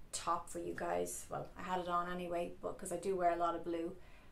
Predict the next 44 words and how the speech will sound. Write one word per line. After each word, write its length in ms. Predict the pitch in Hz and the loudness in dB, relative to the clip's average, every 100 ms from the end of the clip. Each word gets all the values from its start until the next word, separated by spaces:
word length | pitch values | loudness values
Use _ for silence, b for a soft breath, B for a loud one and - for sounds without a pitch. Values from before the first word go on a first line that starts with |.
| B | B
But 120 | 185 170 | 0 2
I 100 | 170 | 0
was 200 | 170 170 | -2 -2
like, 400 | 160 156 - - - - - | -2 -4 -8 -10 -10 -10 0
"Who 120 | 240 | 4
would 100 | 233 | 8
I 120 | 208 | 8
do 120 | 190 190 | 6 2
this 180 | 175 | 0
reading 220 | 185 175 175 | -2 -4 -4
for?" 340 | - - - - | -6 -6 -6 -8
And 100 | 185 | -10
I 40 | |
was 120 | 185 196 | -8 -6
like, 160 | - - - | -6 -8 -2
"Hmm, 220 | 622 440 - - - | 2 4 2 -4 -2
I'm 160 | 247 277 | 4 6
very 240 | 277 262 | 8 6
blue." 380 | 233 196 151 151 - - | 6 2 2 0 -8 -10
And 320 | - 170 160 - - - - - | -6 -4 -4 -8 -12 -14 -16 -8
I 40 | - | -4
have, 260 | 208 208 - | 2 2 6
as 180 | 214 202 | 4 4
you 60 | |
know, 140 | 185 165 | 2 2
I'm 100 | 175 | 2
a 60 | |
Blu-ray 360 | 170 165 160 - | -2 -2 -2 -2
too, 280 | - 151 147 | -4 -4 -4
so 240 | - 156 - B B B B B B | -6 -8 -8 B B B B B B
sending 340 | B 214 202 196 | B 4 4 2
you 80 | 202 | 2
so 240 | - 190 | 4 4
much 200 | 190 190 | 4 2
love. 300 | 247 349 370 | 4 4 4
If 220 | - 254 - | 2 2 2
you 100 | 208 | 0
enjoy 400 | 196 196 190 190 | 2 2 2 2
this 220 | 190 - | 0 0
reading 500 | 185 208 294 311 - | 0 0 0 0 -2
and 160 | 180 175 | -4 -2
you'd 120 | 170 | 0
like 320 | 175 170 - | 0 0 -4
a 100 | 185 | -8